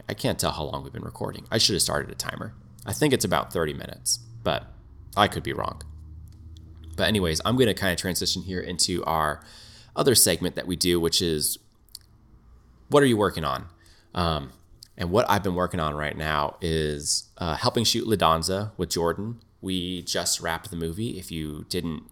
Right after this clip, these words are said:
see our announcement that came out on Monday, we wrapped, uh, on Saturday the twenty-ninth, and now that movie is just gonna be in post-production. Hopefully, uh, it comes out soon. I, I'm not gonna disclose when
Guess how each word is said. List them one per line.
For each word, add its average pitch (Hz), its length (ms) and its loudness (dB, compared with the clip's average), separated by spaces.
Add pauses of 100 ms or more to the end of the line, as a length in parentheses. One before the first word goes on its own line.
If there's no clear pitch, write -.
(120)
see - 200 4
our 85 120 4
announcement 80 420 -2
that 76 100 -8
came 87 160 -4
out 80 160 0
on 80 200 -2
Monday, 80 340 0
we 92 220 -2
wrapped, - 440 -2 (480)
uh, 80 360 -2
on 73 180 -8
Saturday 87 880 0
the 78 380 -8
twenty-ninth, 90 680 -4 (500)
and 80 240 0
now 85 160 0
that 87 180 -2
movie 87 360 -4
is 82 360 -2
just - 160 0
gonna 95 140 -2
be 92 100 0
in 87 60 -2
post-production. 95 720 -4 (220)
Hopefully, 92 800 -2
uh, 82 440 -4 (200)
it - 100 -20
comes 87 260 -4
out 80 320 0 (180)
soon. 120 560 2
I, 80 380 2
I'm 82 140 -2
not 80 160 0
gonna 82 160 -4
disclose 82 480 2
when 92 640 -2